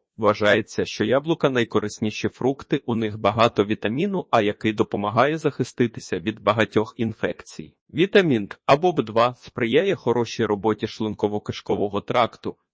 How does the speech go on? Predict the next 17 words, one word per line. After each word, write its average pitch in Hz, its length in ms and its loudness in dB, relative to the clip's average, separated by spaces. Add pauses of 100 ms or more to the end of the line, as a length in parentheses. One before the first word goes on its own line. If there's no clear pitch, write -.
Вітамін 160 420 0
С - 120 -8
має 104 260 2
сильну 101 420 -4
протизапальну 98 760 -2
дію 135 400 -4
і 113 100 -4
зміцнює 110 560 -4
судини. 104 560 -6 (220)
У 117 120 -2
яблуках 127 540 2
також 107 460 2
море 110 360 -2
мікроелементів, 107 920 -4
зокрема 127 640 0
залізо, 110 480 -2
калій, 104 440 0